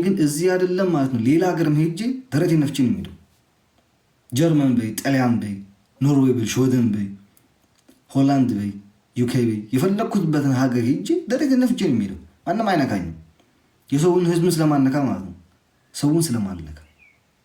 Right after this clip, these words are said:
ገባሽ? እና ፊንገር ሾው አትንኪ፣ አትንኪ። ኦኬ? አትንኪ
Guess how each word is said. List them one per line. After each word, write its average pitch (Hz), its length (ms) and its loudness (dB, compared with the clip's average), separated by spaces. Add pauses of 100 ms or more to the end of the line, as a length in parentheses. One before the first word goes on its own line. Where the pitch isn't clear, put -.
(760)
ገባሽ? - 280 -8 (2250)
እና 107 200 -6 (760)
ፊንገር 113 380 -6
ሾው 127 200 -8 (240)
አትንኪ፣ - 400 -20 (920)
አትንኪ። - 380 -20 (760)
ኦኬ? - 160 -18 (3000)
አትንኪ - 420 -20